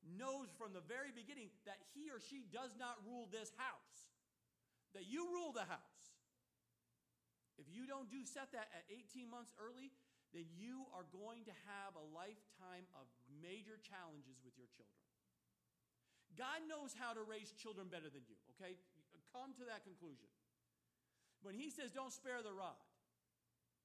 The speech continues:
you'll be spoiling the kid, right? You know and I know when you're,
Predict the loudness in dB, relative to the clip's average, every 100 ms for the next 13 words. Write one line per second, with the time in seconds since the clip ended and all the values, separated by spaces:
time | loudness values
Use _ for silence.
0 | -12 -8 -6 -6 -4 -4 -4 -8 -10 -10
1 | -10 -12 -14 -14 -18 _ _ _ _ _
2 | _ _ _ _ _ _ _ _ _ -12
3 | -2 0 2 2 2 2 2 0 0 0
4 | 0 -2 -8 -6 -4 -4 -6